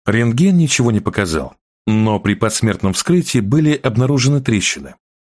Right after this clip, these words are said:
Именно там, где я и подозревал. Мое выступление прошло хорошо. Полагаю, на присяжных произвело благоприятное впечатление то, что я записал обвинение, выдвинутое этим заключенным против полиции,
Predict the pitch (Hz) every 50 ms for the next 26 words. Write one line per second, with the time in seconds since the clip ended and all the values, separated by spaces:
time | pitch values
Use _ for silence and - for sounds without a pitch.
0 | _ _ _ 135 131 117 110 104 101 101 95 - 170 170 160 143 104 95 104 95
1 | 95 90 87 - - 82 87 85 82 90 95 87 82 73 69 - _ _ _ _
2 | _ _ _ _ _ _ _ _ _ _ _ _ _ _ _ _ _ _ 104 107
3 | 123 135 156 170 208 185 165 151 - - 127 110 127 139 143 139 135 131 127 -
4 | 104 95 - - 98 87 - 101 104 104 - - - 80 76 - _ _ _ _
5 | _ _ _ _ _ _ _ _ _ _ _ - 110 123 147 143 165 202 202 196
6 | 170 156 143 135 127 127 127 - 175 175 151 139 156 143 - - - 139 139 123
7 | 117 131 147 151 160 139 127 139 135 135 127 131 139 139 135 127 123 113 101 -
8 | 95 92 - - 98 - - 92 - 95 95 95 95 95 95 - _ - 170 165
9 | 135 - - _ _ _ _ - - - - 143 147 175 170 135 139 143 135 143
10 | 127 - - 127 107 98 90 90 92 101 127 160 160 127 98 90 87 87 85 -
11 | _ _ _ _ - 104 101 123 170 190 151 156 165 160 160 151 135 147 143 139
12 | 139 - - 131 131 - 110 92 92 101 - 107 107 - - 165 151 156 156 135
13 | 127 131 135 - - 131 - 147 143 127 104 92 - - - - - -